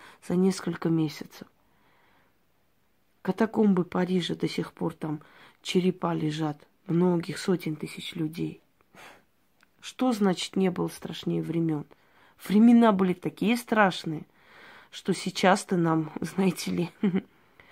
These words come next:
мы иногда сидим, думаем о страшной, жуткой нашей жизни. Вспомните Сталинград.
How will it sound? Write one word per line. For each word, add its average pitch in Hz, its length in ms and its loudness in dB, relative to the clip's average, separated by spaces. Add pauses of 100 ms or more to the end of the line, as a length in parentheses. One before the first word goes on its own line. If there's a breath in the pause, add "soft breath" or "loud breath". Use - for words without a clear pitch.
(200 soft breath)
мы 233 120 8
иногда 247 320 8
сидим, 240 420 4
думаем 208 440 4
о 175 80 -2
страшной, 208 580 0
жуткой 190 420 0
нашей 185 380 -2
жизни. 165 500 -2 (500 soft breath)
Вспомните 233 640 2
Сталинград. 151 720 -6